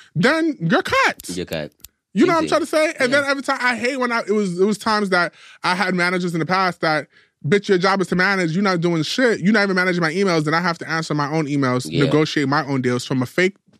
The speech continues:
Speaker 1: from a fake email. Like, I do have a real manager.
Speaker 2: Mm-hmm.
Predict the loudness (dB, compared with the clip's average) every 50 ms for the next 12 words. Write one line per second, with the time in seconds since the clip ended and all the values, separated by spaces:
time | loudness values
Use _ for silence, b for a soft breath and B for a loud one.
0 | _ _ -6 -4 -4 -4 -2 0 0 0 0 -2 -4 -2 0 0 0 0 0 0
1 | -2 -2 0 0 0 2 2 2 2 4 2 2 2 2 2 2 4 2 2 2
2 | 0 -4 -6 -8 -8 -10 -8 -8 -10 -10 -10 -8 -8 -8 -6 -6 -6 -8